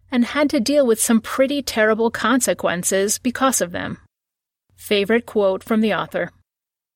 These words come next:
"Smart people learn from their mistakes, and wise people learn from somebody else's mistakes."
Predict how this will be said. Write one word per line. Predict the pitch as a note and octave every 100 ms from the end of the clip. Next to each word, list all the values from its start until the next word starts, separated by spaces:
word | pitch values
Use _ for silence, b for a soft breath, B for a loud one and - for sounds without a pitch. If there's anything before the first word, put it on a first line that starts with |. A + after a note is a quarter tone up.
| _ _
"Smart | - - A#3+ B3 -
people | F#3 G3+ G#3 G#3
learn | G#3 A#3+ F3 F#3+
from | - G#3
their | F#3+
mistakes, | F#3+ F#3+ - F3+ A#3+ - - -
and | A3
wise | G#3+ G#3+ C4+ -
people | D4+ - C#4+ G#3
learn | G#3 G#3+ A3
from | A#3 A3
somebody | - A3+ A3+ G#3
else's | G3+ B3 - -
mistakes." | - - - - -